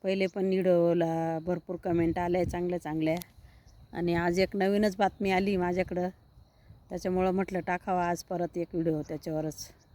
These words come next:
नवीन बातमीवरच. तर, अं, सत्य, सत-, सत्य घटना आहे एकदम,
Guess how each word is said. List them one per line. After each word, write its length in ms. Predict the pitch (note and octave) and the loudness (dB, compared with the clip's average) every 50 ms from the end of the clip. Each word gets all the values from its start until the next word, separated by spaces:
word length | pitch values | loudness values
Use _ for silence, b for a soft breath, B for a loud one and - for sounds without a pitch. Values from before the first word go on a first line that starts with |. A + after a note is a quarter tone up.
| - | -10
नवीन 320 | - F3 D#3+ D#3+ E3 D#3+ E3 | -4 -2 2 2 4 4 6
बातमीवरच. 680 | E3 E3 D#3 - F3 D#3+ D#3 E3 D#3+ D#3 D3+ - - - _ _ _ _ _ b b b b b b b b b b _ _ _ _ _ - | 4 4 2 2 0 0 0 0 -2 -4 -4 -6 -10 -16 _ _ _ _ _ b b b b b b b b b b _ _ _ _ _ -6
तर, 120 | F3 E3 | -4 -2
अं, 500 | E3+ E3 E3 E3 D#3+ D#3+ D#3 D#3 D#3 D#3 D3 - _ _ _ _ _ _ b b b b b b b _ _ | 0 0 0 0 0 0 0 -2 -2 -4 -6 -10 _ _ _ _ _ _ b b b b b b b _ _
सत्य, 260 | - - F#3 - - F3+ - _ _ | -16 -16 -8 -6 -6 -6 -6 _ _
सत-, 400 | - C4+ A#3 G#3+ - - _ - | -4 -2 -2 -2 -2 -4 _ -10
सत्य 360 | - - A#3 - _ - A#3+ A#3 | -6 -4 -4 -4 _ 2 2 4
घटना 300 | A3 G#3+ - - F#3+ F3+ | 4 4 2 2 2 4
आहे 180 | F3 F3 E3+ | 6 6 6
एकदम, 320 | E3+ F3 E3+ G3 F#3+ F#3+ | 4 4 2 0 0 0